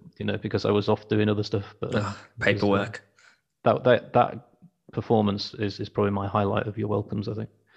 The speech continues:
Speaker 2: Nice.
Speaker 1: Mm.
Speaker 2: Yeah, I mean, like I said, th-, there's, there's so many bands there, but Youthman were always one. Like, we, we tried booking Youthman, but it was like, well, Miles was wherever Miles was, I guess, <laughs> I guess doing, doing,
Speaker 1: <laughs>
Speaker 2: doing Miles things.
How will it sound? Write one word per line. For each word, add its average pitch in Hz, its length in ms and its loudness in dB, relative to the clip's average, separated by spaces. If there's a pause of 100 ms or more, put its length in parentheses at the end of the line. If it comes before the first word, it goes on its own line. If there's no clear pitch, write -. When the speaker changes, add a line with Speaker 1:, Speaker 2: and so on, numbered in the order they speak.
(360)
Speaker 2:
Nice. - 340 -8 (680)
Speaker 1:
Mm. 113 100 0
Speaker 2:
Yeah, 139 140 6
I 139 40 6
mean, 127 160 6
like 123 140 4
I - 40 -10
said, 120 200 -2
th-, 117 160 -2
there's, 120 240 0
there's 127 180 2
so 156 160 4
many 127 160 2
bands 120 340 2
there, 107 80 6
but 101 120 0
Youthman 117 380 4
were 110 160 4
always 110 260 0
one. 107 320 -2 (240)
Like, 117 140 -4
we, 135 80 2
we 120 160 -2
tried 110 260 0
booking 104 220 -10
Youthman, 101 680 -8
but 101 140 -6
it 87 40 -4
was 92 140 -8
like, - 300 -8 (920)
well, 107 200 -8 (160)
Miles 110 380 -2
was - 340 -6 (1300)
wherever 127 300 4
Miles 107 300 2
was, - 420 -2
I 120 80 -6
guess, - 320 4
<laughs> - 0 -
I 143 40 4
guess - 320 2
doing, 131 300 4
doing, 139 420 -2
Speaker 1:
<laughs> - 20 -20
Speaker 2:
doing 135 240 2
Miles 117 460 0
things. 117 520 0